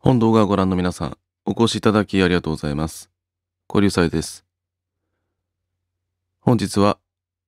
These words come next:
リリース・ザ・スパイス、第二話を視聴してリアクションを収録していきたいと思います。よろしくお願いします。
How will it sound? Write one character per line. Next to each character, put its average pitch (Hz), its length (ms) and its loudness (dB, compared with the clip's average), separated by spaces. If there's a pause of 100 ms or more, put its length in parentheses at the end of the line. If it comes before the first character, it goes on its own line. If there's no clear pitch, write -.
(300)
リ 110 140 -4
リ 123 140 4
ー 117 40 2
ス・ - 60 -8
ザ・ 120 100 0
ス - 120 -6
パ 104 120 0
イ 87 60 -2
ス、 - 300 -14 (1040)
第 101 240 4
二 104 100 2
話 110 140 4
を 95 60 2
視 - 80 -6
聴 82 140 -4
し - 100 -8
て 98 240 0 (120)
リ 92 120 0
ア 87 40 2
ク - 60 -10
シ - 80 -6
ョ 90 60 2
ン - 20 2
を 82 40 0
収 92 180 -2
録 85 240 -2
し - 80 -4
て 85 80 0
い 80 60 0
き - 40 -16
た 80 100 0
い 78 60 0
と - 80 -10
思 73 80 -2
い 76 60 -2
ま 82 120 -2
す。 - 220 -14 (960)
よ 104 80 0
ろ 107 80 4
し - 80 -2
く 107 60 0
お - 20 4
願 92 140 4
い 90 40 0
し 85 80 -6
ま 82 120 -4
す。 - 280 -16